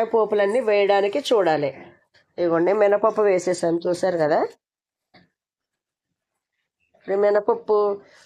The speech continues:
ఒక నిమిషం పాటు వేగనిస్తానండి. మినపప్పు కొంచెం, ఆ, కలర్ చేంజ్ కావాలి. మినపప్పు వేగాక ఈ ఎండుమిర్చి ఇవన్నీ వేసేస్తానండి.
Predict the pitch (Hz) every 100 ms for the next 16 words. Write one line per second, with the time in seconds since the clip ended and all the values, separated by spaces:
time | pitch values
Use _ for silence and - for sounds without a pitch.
0 | - 208 208 208 220 214 214 240 214 190
1 | 185 196 - 180 170 180 190 185 202 214
2 | 208 208 214 220 226 233 - _ _ -
3 | _ - 175 175 185 214 214 214 226 202
4 | 190 180 170 160 170 523 - _ _ _
5 | 208 214 208 226 226 214 202 208 208 320
6 | 622 _ _ _ 196 196 208 202 202 208
7 | 214 226 233 233 _ _ _ _ _ -
8 | 196 196 208 190 185 175 - 165 160 165